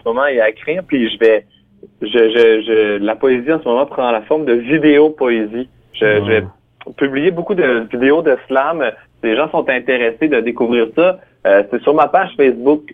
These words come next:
Speaker 1: que je suis le plus actif. Euh, d'ailleurs, j'en écris un, euh, j'en vais en proposer un demain ou dans la semaine bientôt s-, concernant, euh,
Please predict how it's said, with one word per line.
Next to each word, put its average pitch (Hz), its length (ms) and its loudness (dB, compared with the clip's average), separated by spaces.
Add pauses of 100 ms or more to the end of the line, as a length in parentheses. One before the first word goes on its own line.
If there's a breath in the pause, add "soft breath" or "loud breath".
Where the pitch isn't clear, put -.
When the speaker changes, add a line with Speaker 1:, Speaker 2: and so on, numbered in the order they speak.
(160)
Speaker 1:
que 120 120 -2
je 110 180 0
suis - 140 -4
le 117 100 2
plus 139 200 0
actif. 147 400 -2 (640 loud breath)
Euh, 107 120 4
d'ailleurs, 127 380 2
j'en 131 220 -4
écris 135 340 -4
un, 139 80 0
euh, 120 680 -2 (460)
j'en 120 180 -2
vais 120 60 0
en 120 100 0
proposer 143 440 -2
un 160 140 -2
demain 147 540 0
ou 120 220 -4
dans 123 120 -2
la 127 200 -2
semaine 156 200 -6
bientôt 127 400 0
s-, - 280 -12
concernant, 131 540 2
euh, 120 120 2